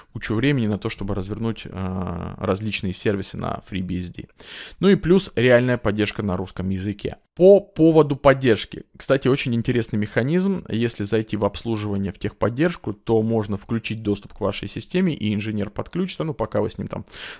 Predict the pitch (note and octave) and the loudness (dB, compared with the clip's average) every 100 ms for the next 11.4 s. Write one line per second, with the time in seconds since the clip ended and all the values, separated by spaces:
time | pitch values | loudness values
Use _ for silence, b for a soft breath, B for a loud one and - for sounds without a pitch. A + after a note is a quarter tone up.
0 | - A2 - A2 - G#2 G2 - A2 - | -2 0 0 -4 -4 -6 -6 -6 -6 -4
1 | - B2 G#2 G2+ - G#2+ G2+ - F#2 G#2 | -2 -2 -2 -2 -2 0 0 -2 -6 -6
2 | - G2+ F2+ - - G2+ - C3+ D#3+ - | -2 -2 -2 -10 -4 -4 -2 -2 -2 -4
3 | - E2+ G#2 G#2 - G#2+ A2 G#2 - C#2 | -4 -2 -2 -2 -4 -4 -4 -6 -10 -6
4 | E2+ E2 - G2 G2+ - F#2+ G2+ - - | -6 -6 -6 -4 -4 -2 -6 -6 -12 -6
5 | C#3 B2+ - B B - A2+ A#2+ C3 D3 | -4 -4 -8 B B -4 -2 2 2 2
6 | A#2+ A2+ A2+ G#2 G#2 G#2 G2+ G#2+ G#2+ A2 | 0 -2 -4 -4 -6 -4 -2 -2 0 2
7 | B2 G#2+ F#2+ - G#2 - A2+ D3+ A2+ - | 2 0 -4 -8 -10 -4 0 0 -2 -6
8 | F#2 F#2+ G#2+ B2 A#2 G2 A2 B B B | -6 -4 0 0 0 -4 -8 B B B
9 | G2 G#2 - G#2 G2+ C3 C3 G2 - - | -4 -4 -6 -6 0 0 0 -2 -4 -8
10 | G2+ - B2+ A2+ - - G#2 G2+ A2+ A2 | -8 -6 -6 -6 -10 -10 -8 -6 -6 -6
11 | - G#2+ G#2 | -2 -2 -4